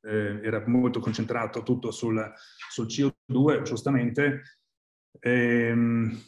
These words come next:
il cambio climatico ci è voluto più di vent'anni per entrare proprio nella casa di, di, di ognuno di noi. Oggi, eh, meno male, questo, questo è stato fatto, però, eh,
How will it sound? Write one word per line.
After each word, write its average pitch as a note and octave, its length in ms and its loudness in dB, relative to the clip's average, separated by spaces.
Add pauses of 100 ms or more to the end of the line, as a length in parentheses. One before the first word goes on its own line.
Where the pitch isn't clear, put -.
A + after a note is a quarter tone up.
(340)
il A#2+ 160 -2
cambio B2+ 260 4
climatico B2+ 640 4
ci - 140 -2
è A2 40 -6
voluto A2+ 720 -2 (300)
più B2 100 0
di A2+ 80 2
vent'anni A2+ 640 2
per A2 400 -2
entrare A2 480 -4
proprio A2 300 -4
nella G#2+ 240 -6
casa G#2+ 500 -6
di, G#2 200 -8
di, G#2+ 120 -14
di A2 140 -8
ognuno A2 340 2
di A2 80 -12
noi. G2+ 360 -12
Oggi, A2+ 360 -4
eh, G2+ 480 -12
meno G#2+ 160 -10
male, A2 320 -2
questo, A2 440 -6
questo G#2 500 -6 (420)
è - 100 -12
stato A2 280 -6
fatto, A#2 460 0
però, A#2 560 -2
eh, G#2 440 -8